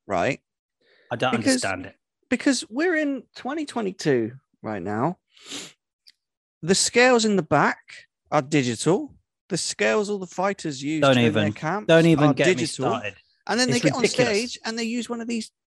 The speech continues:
Speaker 1: mm, tuppy, tuppy, tuppy things.
Speaker 2: Uh, do you think
Speaker 1: Why?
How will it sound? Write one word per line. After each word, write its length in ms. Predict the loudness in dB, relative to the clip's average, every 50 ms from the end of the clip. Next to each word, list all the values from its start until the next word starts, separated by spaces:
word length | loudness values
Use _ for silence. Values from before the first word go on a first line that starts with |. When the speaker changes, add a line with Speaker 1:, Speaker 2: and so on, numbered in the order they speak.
| _ _ _ -8
Speaker 1:
mm, 260 | -8 -8 -8 -10 -14 -16 -16
tuppy, 300 | -18 -16 -12 -12 -14 -10
tuppy, 320 | -10 -10 -8 -6 -8 -8
tuppy 240 | -8 -8 -10 -12 -12
things. 540 | -6 _ -2 0 0 0 -2 -6 -10 -18 _ _ _ _ _ _ _ -20 -20 -20 -20 _ _ _
Speaker 2:
Uh, 140 | -2 -2 2
do 140 | 4 6
you 200 | 8 8 8 8
think 280 | 6 8 6 6 6 6
Speaker 1:
Why? 240 | 4 2 2 0